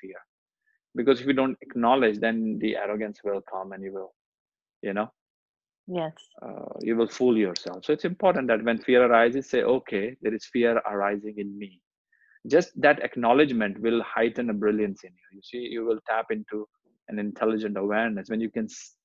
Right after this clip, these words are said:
Speaker 1: acknowledge it. "There is fear arising in me."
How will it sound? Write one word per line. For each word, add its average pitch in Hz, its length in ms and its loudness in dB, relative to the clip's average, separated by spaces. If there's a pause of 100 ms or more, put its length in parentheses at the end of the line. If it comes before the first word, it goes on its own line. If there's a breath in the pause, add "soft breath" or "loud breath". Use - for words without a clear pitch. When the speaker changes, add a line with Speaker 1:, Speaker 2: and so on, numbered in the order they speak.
(120)
Speaker 1:
acknowledge 117 580 2
it. - 140 -12 (760)
"There 113 120 2
is 110 140 -2
fear 120 360 0
arising 95 520 -6
in - 180 -20
me." - 140 -20